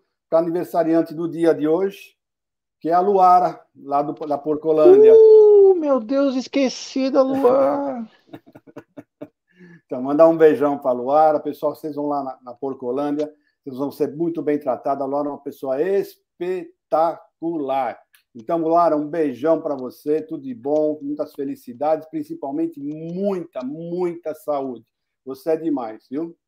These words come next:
Speaker 2: É isso aí, eu tinha esquecido. Um grande beijo pra Lu, que faz aniversário. Ela que comanda a Porcolândia junto com o João, uma das lojas mais bacanas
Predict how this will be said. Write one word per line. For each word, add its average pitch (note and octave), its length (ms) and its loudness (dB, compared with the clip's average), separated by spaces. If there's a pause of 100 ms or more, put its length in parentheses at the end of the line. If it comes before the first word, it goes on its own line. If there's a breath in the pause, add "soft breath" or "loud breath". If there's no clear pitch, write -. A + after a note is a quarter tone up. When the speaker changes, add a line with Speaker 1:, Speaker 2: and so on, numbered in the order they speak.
(1200)
Speaker 2:
É C#3+ 200 0
isso F3+ 260 0
aí, F#4 420 6
eu F#3 100 6
tinha A#3 140 -6
esquecido. A3+ 760 -2
Um F#3+ 140 -6
grande F3+ 580 0
beijo C#3 680 2
pra B2+ 200 -4
Lu, E3 500 2
que D3+ 140 -10
faz D#3 220 2
aniversário. D3 960 2 (480 soft breath)
Ela E3+ 240 2
que D#3+ 140 -8
comanda D#3+ 400 0
a D3 40 4
Porcolândia C#3+ 600 -4
junto D3 300 -10
com - 100 -8
o C#3 40 -4
João, C#3 420 0
uma C#3 140 -4
das C#3 180 0
lojas D3+ 340 0
mais D3+ 240 -4
bacanas D3 880 -4